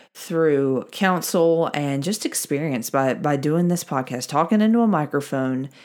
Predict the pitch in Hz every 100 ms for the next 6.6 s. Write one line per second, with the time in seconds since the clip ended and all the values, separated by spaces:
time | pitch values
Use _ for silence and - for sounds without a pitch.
0 | - _ - 220 202 139 131 127 139 _
1 | _ - 180 170 165 156 151 160 156 147
2 | 151 143 139 143 151 139 123 123 117 123
3 | 120 - 117 113 131 _ _ 170 175 143
4 | 139 - - - - _ _ _ _ -
5 | 185 196 214 226 226 190 170 170 - 165
6 | 147 - 175 - 190 190